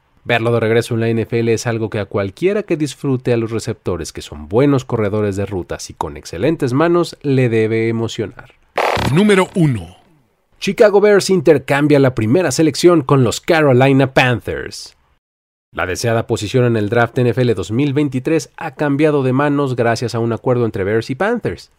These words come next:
Speaker 1: uno que le da al equipo de Carolina la oportunidad de tomar al jugador que más quiere y a cambio al de Chicago le da un paquete que incluye la selección nueve de este año,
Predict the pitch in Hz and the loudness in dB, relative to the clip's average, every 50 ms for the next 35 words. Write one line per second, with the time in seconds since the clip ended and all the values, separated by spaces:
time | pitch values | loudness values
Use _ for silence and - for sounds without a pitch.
0 | _ _ _ _ _ _ - 110 139 160 156 175 170 180 180 202 208 190 170 - | _ _ _ _ _ _ -2 0 0 2 2 2 0 2 2 0 0 0 -2 -2
1 | 208 196 - 190 175 - - 156 156 156 170 202 208 202 185 180 180 170 165 165 | -4 -4 -2 -2 -2 -2 0 0 0 0 -2 -2 -2 -2 -2 0 -2 -2 -2 -4
2 | 151 131 143 143 143 143 165 190 185 - 185 - - 123 113 135 151 165 156 147 | -4 -4 -2 -2 -2 -2 -2 -2 -4 -4 -6 -4 -4 -2 -2 -2 -2 -2 -2 -4
3 | 127 - - 131 131 120 101 110 131 160 170 - - - - - - - 98 123 | -4 -4 -6 -4 -4 -2 -2 2 2 0 0 -2 -6 -12 -14 -12 -10 -8 -6 -6
4 | - 147 - - _ - 190 160 113 95 90 - - - 98 90 - - - 160 | -6 -6 -8 -10 _ 0 0 2 2 0 -2 -6 -8 -12 -12 -12 -12 -8 -6 -4
5 | 208 226 214 202 202 214 226 - _ _ _ 160 160 160 165 151 131 - 170 - | -4 -2 -2 -2 -2 -2 -4 -6 _ _ _ -6 -4 -2 -2 -2 -2 -4 -2 0
6 | 165 123 98 92 95 - - 104 95 87 78 78 78 78 - - 80 80 - 202 | 0 0 0 -2 -6 -8 -8 -8 -8 -8 -6 -6 -8 -10 -10 -12 -14 -8 -4 -4
7 | 214 214 - 220 214 - 170 165 160 - - 165 151 131 117 90 78 - - - | -4 -2 -2 -4 0 0 0 0 0 -2 -2 -2 -2 -2 -2 -4 -6 -8 -14 -16
8 | 82 80 - - - - 196 240 247 233 220 196 185 170 147 139 123 120 117 - | -16 -16 -14 -12 -2 0 2 2 2 2 0 0 0 0 0 0 0 -2 -4 -4
9 | - 110 78 - 76 73 80 82 | -6 -6 -8 -6 -12 -14 -14 -16